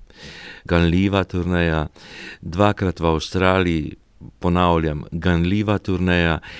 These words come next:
in v zadnjih petih letih dvakrat v Kanadi tudi ganljiva turneja. Jaz vidim tam tisto,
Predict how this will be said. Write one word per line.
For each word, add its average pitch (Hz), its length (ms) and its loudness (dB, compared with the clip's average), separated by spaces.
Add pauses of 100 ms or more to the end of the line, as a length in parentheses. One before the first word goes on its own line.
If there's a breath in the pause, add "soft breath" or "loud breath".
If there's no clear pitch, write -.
(120 loud breath)
in 90 120 -2
v 85 40 -2
zadnjih 95 420 2
petih 92 400 -2
letih 90 560 -2
dvakrat 82 640 0
v 73 100 -4
Kanadi 85 540 2
tudi 82 300 -2
ganljiva 80 580 -2 (180)
turneja. 78 540 0 (800 loud breath)
Jaz 117 440 4
vidim 95 540 2 (440)
tam 110 260 4
tisto, 113 720 2